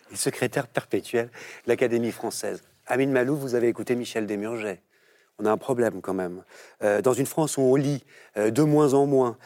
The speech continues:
et de moins en moins bien, si on reprend ce diagnostic, euh, où est l'Académie française ? Est-ce qu'elle est à la hauteur ? Et quel rôle, euh, pas seulement symbolique, mais actif,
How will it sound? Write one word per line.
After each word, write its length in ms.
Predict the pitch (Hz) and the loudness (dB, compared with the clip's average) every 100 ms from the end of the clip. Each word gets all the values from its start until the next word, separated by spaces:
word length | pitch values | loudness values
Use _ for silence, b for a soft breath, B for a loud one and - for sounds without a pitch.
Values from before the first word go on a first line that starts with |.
| B B | B B
et 60 | 117 | 0
de 100 | 139 | 4
moins 280 | 147 160 | 4 4
en 80 | 131 | 4
moins 200 | 135 131 | 4 4
bien, 400 | 123 123 165 196 - B B | 4 2 4 2 -2 B B
si 160 | - 123 | -2 2
on 20 | |
reprend 320 | 120 - 131 | 2 0 -2
ce 140 | - | -2
diagnostic, 800 | 113 117 113 117 113 - 190 190 | 0 2 2 0 -2 -4 -4 -2
euh, 120 | 127 110 - b b - | -2 -2 -6 b b -2
où 180 | 202 208 | 4 4
est 220 | 185 151 | 4 0
l'Académie 440 | 123 120 127 117 110 | -4 0 0 0 -2
française ? 640 | - 117 - 139 175 147 - _ | -6 -8 -6 -4 -6 -6 -12 _
Est-ce 220 | 185 170 | 0 0
qu'elle 180 | - 175 | 0 2
est 160 | 160 - | 2 2
à 60 | |
la 160 | 120 110 | 2 4
hauteur ? 520 | 113 - 123 160 160 - b b | 2 0 0 0 -4 -8 b b
Et 80 | 120 | -2
quel 220 | - 147 | 2 2
rôle, 460 | 127 170 196 147 - b b - | 4 4 6 4 0 b b -14
euh, 100 | - - | -12 -2
pas 100 | 175 | -2
seulement 280 | - 170 175 | 0 0 0
symbolique, 380 | 165 165 208 - - | 0 0 0 -4 -4
mais 120 | 170 - | -4 0
actif, 680 | 175 - - 175 143 - | -2 -2 -6 -6 -6 -12